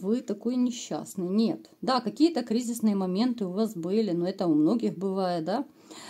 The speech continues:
Но вот именно, может быть, смена работы и смена женщины. Но это уже женщина, которая вам по судьбе именно для серьёзных отношений, для жизни,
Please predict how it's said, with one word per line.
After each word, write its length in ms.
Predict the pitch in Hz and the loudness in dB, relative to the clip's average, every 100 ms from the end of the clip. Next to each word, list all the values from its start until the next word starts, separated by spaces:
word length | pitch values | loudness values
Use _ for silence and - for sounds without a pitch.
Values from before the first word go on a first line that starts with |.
| - - - | -16 -18 -4
Но 120 | 196 240 | 0 2
вот 140 | 302 | 4
именно, 400 | 349 339 320 320 | 8 12 12 12
может 280 | 311 311 247 | 12 10 4
быть, 220 | 294 - | 2 2
смена 300 | 285 285 285 | 6 8 6
работы 500 | 277 233 262 330 311 | 4 2 2 2 2
и 180 | 294 208 | 0 -2
смена 540 | - 220 196 185 220 330 - | 0 2 4 2 0 -2 -4
женщины. 840 | 196 240 165 156 - - - 190 - - | -8 0 0 0 -4 -8 -8 -10 -12 -8
Но 120 | 180 | -6
это 200 | 165 160 | -2 -2
уже 200 | 160 165 | 0 -2
женщина, 640 | 170 180 240 277 302 285 | -2 0 0 2 2 2
которая 560 | 240 160 - 190 196 180 | 0 -6 -4 -2 0 0
вам 180 | 170 160 | 0 0
по 120 | 170 | -4
судьбе 580 | 165 165 160 165 202 240 | -4 -4 -2 -2 0 0
именно 320 | 196 180 180 | 0 0 -2
для 180 | 170 175 | -2 -4
серьёзных 560 | 170 175 175 - 165 160 | -4 -4 -4 0 0 -2
отношений, 880 | 151 160 156 - 160 175 220 226 185 | -6 -4 -4 -4 -4 -2 0 0 -2
для 200 | 170 156 | -4 -4
жизни, 760 | - 156 202 226 220 202 196 | -2 -2 0 0 0 0 -4